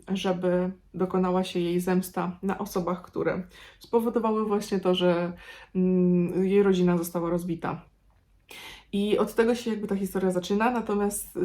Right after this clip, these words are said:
tutaj mamy takie bardzo ciekawe elementy magiczne związane z Miją, które dotyczą cienia. Ona jest, e, pomroczem. Mia jest pomroczem, czyli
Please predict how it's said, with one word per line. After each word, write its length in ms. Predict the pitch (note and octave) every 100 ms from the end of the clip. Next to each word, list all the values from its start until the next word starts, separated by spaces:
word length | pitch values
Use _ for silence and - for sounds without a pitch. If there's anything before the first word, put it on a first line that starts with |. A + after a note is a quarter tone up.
| F3+
tutaj 280 | G#3+ G#3+ G#3
mamy 260 | G3+ G3
takie 200 | G3 F#3+
bardzo 280 | F#3 G3 G3
ciekawe 340 | F#3+ F#3 F#3 F#3
elementy 500 | F#3 F#3 F#3+ F#3+ G3
magiczne 640 | F#3 F3+ F3+ G3 F#3 F3+
związane 420 | F#3 F3+ F#3+ F#3
z 80 | F3+
Miją, 400 | F#3 F#3+ F#3 F#3 G3 -
które 340 | - G#3+ G#3+
dotyczą 600 | F#3 F#3+ G3+ G3 F#3+ E3 F3+ - - - - _ -
cienia. 560 | - F3 F3 F3+ D#4 - _ _ _ _ - - _ _ -
Ona 680 | G3+ G#3 G#3 G3+ G3 G3 G3+ - _ -
jest, 420 | G3 - - - - -
e, 300 | F#3+ F#3+ F#3 - - D#3+ - - _ _ _
pomroczem. 640 | - F#3 F3+ E3+ E3+ C4+ F4 F4 - _ -
Mia 240 | A#3+ D#4
jest 280 | C#4+ C4 -
pomroczem, 640 | G3+ G3 G#3 A3+ D#4 E4+ F4+ - -
czyli 580 | - A#3 A3 C4 E4+